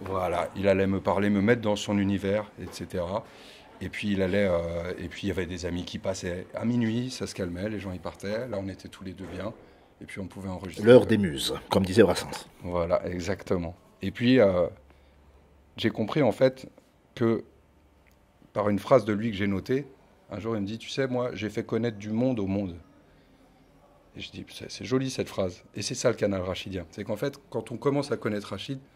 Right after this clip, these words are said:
Speaker 1: on rencontre des gens, et, et tous les gens qui connaissent Rachid se connaissent, et cetera.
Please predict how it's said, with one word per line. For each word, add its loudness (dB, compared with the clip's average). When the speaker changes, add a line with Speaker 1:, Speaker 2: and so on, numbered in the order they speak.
Speaker 1:
on -4
rencontre -6
des -4
gens, -6
et, -8
et -10
tous -10
les 0
gens -4
qui -16
connaissent -6
Rachid -8
se -4
connaissent, 0
et -8
cetera. -6